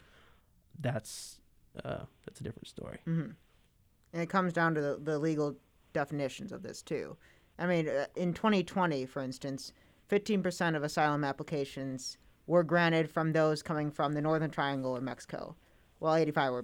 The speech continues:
Speaker 2: percent were rejected. And these are, um, these are the guidelines. These are the rules that must be followed in that.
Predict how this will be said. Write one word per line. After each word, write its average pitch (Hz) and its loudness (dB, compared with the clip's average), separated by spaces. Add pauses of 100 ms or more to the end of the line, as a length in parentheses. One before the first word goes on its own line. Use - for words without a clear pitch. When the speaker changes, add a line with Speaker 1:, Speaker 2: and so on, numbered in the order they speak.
(160)
Speaker 2:
percent 143 -4
were 123 -6
rejected. 147 2
And 170 2
these 180 6
are, 151 6 (500)
um, 135 4
these 180 6
are 180 8
the 160 -2
guidelines. 135 4
These 151 -2
are 135 0 (220)
the 147 -4
rules 143 -2
that 135 -2
must 135 -6
be 127 -8
followed - -4
in 139 -4
that. - -12